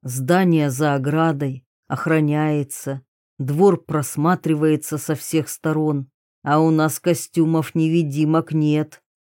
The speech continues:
и деревьями не прикинемся, а?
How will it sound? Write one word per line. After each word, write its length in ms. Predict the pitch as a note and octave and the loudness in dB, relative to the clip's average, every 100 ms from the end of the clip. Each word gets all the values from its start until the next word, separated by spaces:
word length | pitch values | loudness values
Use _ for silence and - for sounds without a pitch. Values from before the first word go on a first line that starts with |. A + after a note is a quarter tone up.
| _ | _
и 120 | D3 D#3+ | -2 2
деревьями 720 | F#3 F#3+ F#3+ F#3 F3 E3+ E3 | 4 6 6 4 4 4 4
не 160 | E3+ | 2
прикинемся, 1000 | D#3+ E3 D#3+ - D#3 D3+ C#3+ - - C#3+ C3 _ _ _ | 2 0 0 0 0 0 -2 -4 -8 -10 -10 _ _ _
а? 440 | D3+ E3+ F#3+ G#3 | 2 4 4 2